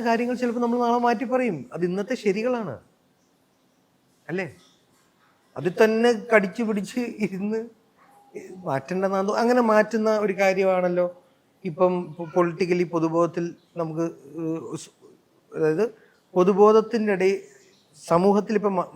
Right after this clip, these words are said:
വരുന്ന ഒരു പൊതുബോധം മാറിയില്ലേ? ഈ വ്യക്തികളെ അവരുടെ രൂപം വെച്ച് കളിയാക്കരുത് എന്നൊക്കെ ഉള്ളത് ഒരു സമയത്ത് അത്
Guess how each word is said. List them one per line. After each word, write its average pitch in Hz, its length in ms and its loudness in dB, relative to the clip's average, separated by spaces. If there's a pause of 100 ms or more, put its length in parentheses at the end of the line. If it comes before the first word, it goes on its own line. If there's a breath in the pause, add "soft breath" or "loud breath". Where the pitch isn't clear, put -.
(200)
വരുന്ന 175 300 -2 (540 soft breath)
ഒരു 175 140 -2
പൊതുബോധം 170 540 2
മാറിയില്ലേ? 147 400 2 (180)
ഈ 165 60 -8 (220)
വ്യക്തികളെ 156 560 -2 (560 soft breath)
അവരുടെ 156 440 4 (300)
രൂപം 175 360 2
വെച്ച് 165 200 -2
കളിയാക്കരുത് 147 600 2 (840)
എന്നൊക്കെ 180 220 0
ഉള്ളത് 160 240 0 (360 soft breath)
ഒരു 269 120 2
സമയത്ത് 262 380 4
അത് 262 80 8